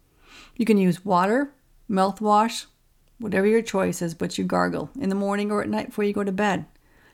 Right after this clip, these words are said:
Now, one practitioner I've listened to over the years, he <laughs> suggests doing some serious gargling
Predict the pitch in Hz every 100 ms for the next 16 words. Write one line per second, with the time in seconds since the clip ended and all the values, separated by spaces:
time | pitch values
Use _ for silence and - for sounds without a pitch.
0 | _ 208 220 359 359 277 240 233 233 196
1 | 190 190 214 202 214 190 190 180 175 190
2 | 226 - _ _ - 320 302 339 - 240
3 | 226 - 214 202 208 190 180 - - 208
4 | 214 196 185 180 180 175 - -